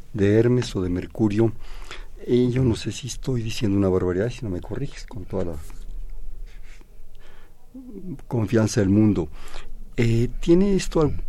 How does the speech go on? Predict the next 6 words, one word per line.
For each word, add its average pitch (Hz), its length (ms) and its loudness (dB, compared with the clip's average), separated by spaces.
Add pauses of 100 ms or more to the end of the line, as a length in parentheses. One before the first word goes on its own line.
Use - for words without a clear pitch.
que 117 120 0
ver 113 180 2
con 113 160 2
esa 117 200 0
tradición 117 560 -4
esotérica 101 960 -4